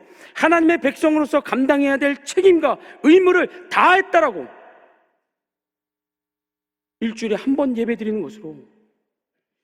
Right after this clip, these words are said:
일주일 내내 짊어져야 될 하나님의 백성으로서의 책임과 의무를 다했다라고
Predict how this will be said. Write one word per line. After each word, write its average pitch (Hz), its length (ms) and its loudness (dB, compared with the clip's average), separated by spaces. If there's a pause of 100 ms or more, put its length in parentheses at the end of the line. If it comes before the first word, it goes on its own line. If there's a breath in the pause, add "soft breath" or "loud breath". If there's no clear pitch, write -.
(120)
일주일 339 560 4
내내 320 300 4
짊어져야 302 580 0
될 269 240 0 (180 loud breath)
하나님의 262 360 0
백성으로서의 247 520 -2
책임과 349 580 4
의무를 294 360 2 (260 loud breath)
다했다라고 277 760 0